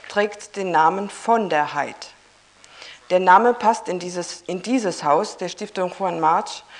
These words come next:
weil auch er zu einer überaus großzügigen, kunst- und wissenschaftsinteressierten und mäzenatischen Familie gehört, die von internationaler Bedeutung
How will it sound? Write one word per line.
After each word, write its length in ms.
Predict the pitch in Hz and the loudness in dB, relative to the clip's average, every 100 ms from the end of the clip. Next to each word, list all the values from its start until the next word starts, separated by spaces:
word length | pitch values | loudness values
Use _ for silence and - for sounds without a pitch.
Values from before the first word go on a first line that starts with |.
| - - - | -20 -20 0
weil 160 | 202 | 4
auch 180 | - 196 - | 4 2 4
er 380 | 240 196 147 - - - - | 6 8 6 -2 -16 -20 -12
zu 140 | - | 2
einer 440 | - 196 233 220 220 | 4 6 4 2 -2
überaus 460 | 233 226 170 180 | 2 4 4 2
großzügigen, 800 | - 185 226 - 208 190 180 180 | 0 0 0 -6 -8 -6 -8 -8
kunst- 500 | - 240 240 - - - | -2 -2 -2 -10 -14 -10
und 240 | 170 - | -10 -8
wissenschaftsinteressierten 1300 | 220 226 202 185 - 180 180 170 - 214 214 196 196 | -6 -6 -2 -2 -2 -8 -6 -8 -4 -4 -2 -10 -8
und 200 | 185 185 | -10 -6
mäzenatischen 720 | 180 180 175 170 170 202 202 | -6 -4 4 4 4 -8 -10
Familie 560 | - 208 214 247 190 156 | -8 -4 -2 -2 -2 -4
gehört, 520 | 151 156 165 208 - - - - - - - | -6 -4 -4 -4 -10 -20 -20 -20 -20 -20 -14
die 80 | 202 | -4
von 180 | 202 - | -2 0
internationaler 840 | 240 247 214 202 208 190 160 165 | 2 2 0 -2 -4 0 2 2
Bedeutung 560 | 165 156 165 170 202 | 0 0 0 0 -6